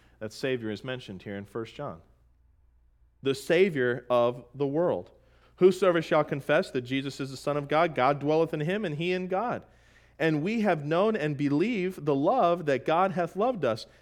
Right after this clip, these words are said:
God is love, and he that dwelleth in love dwelleth in God, and God in him. Herein is our love made perfect,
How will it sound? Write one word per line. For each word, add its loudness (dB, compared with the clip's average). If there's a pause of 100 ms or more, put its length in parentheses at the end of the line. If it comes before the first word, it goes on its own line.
(200)
God 6
is 2
love, 4
and -4
he 0
that -2
dwelleth 2
in -4
love 2 (720)
dwelleth 4
in -2
God, 2
and -4
God 4
in -2
him. -2 (320)
Herein 2
is 2
our 6
love 2
made -4
perfect, -6